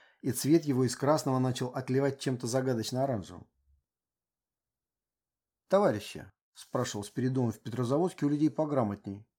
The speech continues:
"кто знает, что может означать цветок трилистника?" Никто не знал, какова символика этого цветка.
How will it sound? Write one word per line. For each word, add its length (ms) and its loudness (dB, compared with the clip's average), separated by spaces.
"кто 240 2
знает, 420 4
что 460 2
может 420 -2
означать 500 0
цветок 380 -4
трилистника?" 600 -4
Никто 320 0
не 120 2
знал, 260 -2
какова 360 -4
символика 500 -2
этого 220 -8
цветка. 440 -12